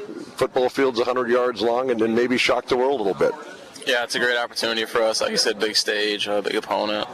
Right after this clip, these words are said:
Speaker 2: So, you know, I think we're excited. You know, it's gonna, it's gonna be a great opportunity for us.
Speaker 1: Good. How'd your summer go? I mean, prior to coming into, uh, everything good?
Speaker 2: Yeah, you know, it was good. It was a good <laughs> summer.
Speaker 1: Did you get back home at all?
Speaker 2: Uh, yeah, we got a month, about a month off after this,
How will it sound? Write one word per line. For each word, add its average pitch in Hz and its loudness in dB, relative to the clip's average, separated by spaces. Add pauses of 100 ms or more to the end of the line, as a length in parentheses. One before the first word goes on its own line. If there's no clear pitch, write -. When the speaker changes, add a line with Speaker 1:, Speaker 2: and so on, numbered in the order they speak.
(480)
Speaker 2:
So, - -2
you 104 -2
know, 104 -2
I 104 0
think 107 -2
we're 104 2
excited. 98 -2
You 101 -4
know, 101 -4
it's 104 -4
gonna, 104 -4
it's - -10
gonna 113 -2
be 107 0
a 101 -2
great 98 2
opportunity 104 -4
for - -6
us. 117 -4
Speaker 1:
Good. 110 -14 (400)
How'd 151 0
your 127 2
summer 160 2
go? 95 2
I 101 2
mean, 110 0
prior 123 0
to 117 -4
coming 117 0
into, 107 2 (120)
uh, 101 4 (360)
everything 117 2
good? 127 2 (340)
Speaker 2:
Yeah, 117 2
you 113 -2
know, 113 -2
it - -2
was 107 -2
good. 110 0
It 117 0
was 110 0
a - -4
good 117 2
<laughs> - 0
summer. - 0 (280)
Speaker 1:
Did 131 -2
you 131 0
get 147 2
back 123 2
home 123 2
at 139 2
all? 151 2 (180)
Speaker 2:
Uh, 110 2
yeah, 107 2
we 110 -4
got 110 4
a 104 -2
month, 104 -2
about 104 0
a 107 0
month 107 -2
off 107 0
after 107 0
this, 104 0